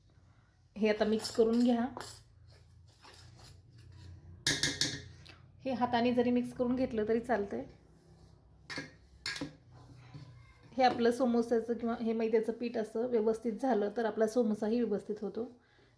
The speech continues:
नाही तर आपला समोसा चिवट किंवा त्या समोस्यावरती असे बॉल्स तयार होणे. हे पीठ आपलं छान असं तयार झालं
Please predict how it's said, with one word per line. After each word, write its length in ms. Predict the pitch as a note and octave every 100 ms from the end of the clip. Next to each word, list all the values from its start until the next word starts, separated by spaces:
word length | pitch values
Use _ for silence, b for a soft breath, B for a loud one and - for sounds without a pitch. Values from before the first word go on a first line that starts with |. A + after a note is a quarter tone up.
| -
नाही 380 | A3 A#3 A3 B3 -
तर 80 | G#3+
आपला 460 | G#3+ G#3+ G#3 A3
समोसा 460 | - A#3+ A3 A3 G#3+
चिवट 460 | G#3+ A#3+ G#3 G3 G3 - b b b -
किंवा 380 | A3 G#3 G#3 G#3 B B B -
त्या 120 | A3+
समोस्यावरती 720 | A3+ A3+ A3 A#3 A3+ G#3+ A#3
असे 400 | A3 A#3+ B3 -
बॉल्स 480 | A3 A3 A3+ A#3 -
तयार 260 | A3+ G#3+ A3 A#3+
होणे. 260 | G#3+ G3 G#3 - _ _ _ b b b b b _ _ -
हे 440 | A#3+ B3 A#3+ - - _ _ _ _ - -
पीठ 200 | C4+ C4
आपलं 220 | A#3+ A#3+ A3+
छान 300 | - A3+ G#3+
असं 200 | G#3+ G#3+
तयार 220 | G#3+ G#3+ G#3+
झालं 340 | B3+ A3+ G#3+